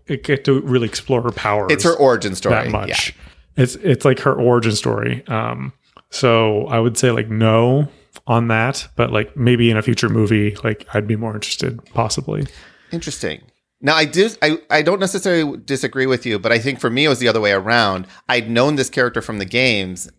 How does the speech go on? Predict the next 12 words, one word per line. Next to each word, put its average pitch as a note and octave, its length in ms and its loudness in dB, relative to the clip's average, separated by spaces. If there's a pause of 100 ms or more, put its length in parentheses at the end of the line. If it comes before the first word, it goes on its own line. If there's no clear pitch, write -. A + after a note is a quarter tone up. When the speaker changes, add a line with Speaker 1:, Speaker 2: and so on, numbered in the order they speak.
Speaker 2:
and A#2 180 0
that C3 200 0
made C#3 180 0
me B2 100 -4
more A2 280 -2
interested C#3+ 520 -2
in G2+ 140 -8
the G2+ 80 -8
character F#2+ 720 -2 (360)
in A#2 140 -2
the G2 60 -4
movie, F#2 460 -6